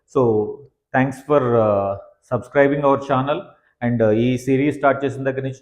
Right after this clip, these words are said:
చాలామంది కాల్స్ చేస్తున్నారు and చాలా కామెంట్స్ పెడుతున్నారు. So we are he-, very happy for that. And, uh, మీరేంటంటే like, uh, మన ఛానల్ని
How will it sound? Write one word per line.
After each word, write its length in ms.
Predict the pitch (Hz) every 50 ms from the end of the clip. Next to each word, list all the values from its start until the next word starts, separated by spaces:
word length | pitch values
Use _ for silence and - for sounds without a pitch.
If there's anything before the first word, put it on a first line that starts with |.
| - 117
చాలామంది 460 | 95 95 117 127 135 139 135 135 131 131 -
కాల్స్ 200 | 120 123 123 127 -
చేస్తున్నారు 340 | 139 131 - - 127 123 151 147
and 140 | 135 131 117 113 104 -
చాలా 140 | 117 117 120 -
కామెంట్స్ 280 | 117 113 120 113 - -
పెడుతున్నారు. 320 | 123 107 101 117 117 123 160 - _ _ _ _ _ -
So 40 | 127 113
we 60 | 117 117
are 80 | 110 113 -
he-, 180 | 117 117 120 117 104 117
very 140 | 120 139 143 131 127
happy 300 | 123 123 - 147 147 151 151 151 - - - -
for 100 | 135 135 131 165
that. 140 | 208 - - - - - _ _ _ _ - 143
And, 220 | 143 143 139 139 135 131 123
uh, 120 | 120 117 117 107 - - - - _ _ _ _ _ _ _ _ _ _ - 139
మీరేంటంటే 560 | 143 151 151 147 139 143 139 135 120 117 165 175 160
like, 180 | 147 135 - - 127 107
uh, 60 | 95 - - - - _ _ _ _ -
మన 160 | 113 120 139 147
ఛానల్ని 540 | 135 - 143 139 139 143 139 139 143 165